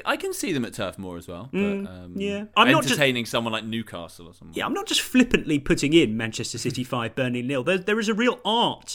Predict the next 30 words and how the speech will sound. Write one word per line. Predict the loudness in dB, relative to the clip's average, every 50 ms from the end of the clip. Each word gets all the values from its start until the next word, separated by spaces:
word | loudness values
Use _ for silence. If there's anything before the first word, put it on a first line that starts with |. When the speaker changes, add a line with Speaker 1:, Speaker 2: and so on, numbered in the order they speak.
| -12 -8
Speaker 2:
to | -6 -4
Manchester | -4 -2 -4 -4 -6 -8 -10 -10 -10
City | -10 -10 -10 -10 -10
five, | -8 -6 -6 -4 -4 -6 -6
Burnley | -6 -6 -6 -6 -8 -8 -8
nil. | -10 -10 -10 -12 -14 -16 -20 -20 -12 -6
I | -4
mean, | -2 -2 -2 -4 -6 -12 -16 -20 -20 _ -2
Nick, | 0 0 0 0 -2 -6
it's | -4 -2 0
an | 0
evisceration, | 2 2 0 0 2 2 4 4 4 4 2 0 -2 -4 -4
but | -4
it's | -6 -6 -4
a | -4
really | -4 -2 0 2 2 4 4 2 2 2 0 0 -2 -2
casual | -4 -8 -10 -8 -6 -2 0 0 0 0 -2 -4 -4 -4 -4 -4 -4 -6 -8 -10 -12 -14 -16 _ _ _ _ _
stroll. | -12 -12 -12 -10 -6 -4 -2 0 2 2 2 2 0 -4
It's | -6 -6 -6
never | -4 -2 0 0 0 0 0 -2 -2 -2
a, | -2 -4 -6 -8 -12 _ _ _ _ _
it's | -16 -14 -10 -8
never | -8 -6 -6 -8
a | -8
kind | -8 -8 -10
of | -10 -10
complete | -12 -14 -10 -8 -8 -8 -6
annihilation. | -8 -8 -6 -4 -4 -4 -4 -4 -4 -4 -4 -4 -4 -6 -8 -12 -14 -16
It's, | -18 -18 -18 -14 -12 -8
um, | -8 -8 -8 -10 -12 -16